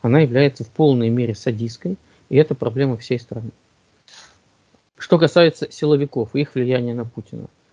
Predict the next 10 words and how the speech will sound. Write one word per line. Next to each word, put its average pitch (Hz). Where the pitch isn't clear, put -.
Ну, 123
конечно, 147
Путин 151
построил 113
огромную 131
многоярусную, 117
э, 113
башню 131
полицейского 117
государства. 117